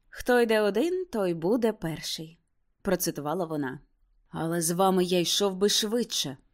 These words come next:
мало не вихопилося у Мартіна. Перед його очима нараз розкинувся безмежний світ сонячних рівнин і зоряних просторів, якими він лине разом з нею, тримаючи її в обіймах.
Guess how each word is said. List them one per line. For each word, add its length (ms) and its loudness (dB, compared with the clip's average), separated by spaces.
мало 280 0
не 100 0
вихопилося 640 -2
у 80 2
Мартіна. 560 -4
Перед 300 4
його 300 6
очима 500 4
нараз 420 0
розкинувся 640 0
безмежний 640 -2
світ 320 -4
сонячних 580 -4
рівнин 540 -4
і 180 -4
зоряних 500 -4
просторів, 580 -12
якими 480 2
він 200 0
лине 300 0
разом 360 0
з 80 -6
нею, 400 -2
тримаючи 680 -2
її 260 0
в 60 -4
обіймах. 640 -6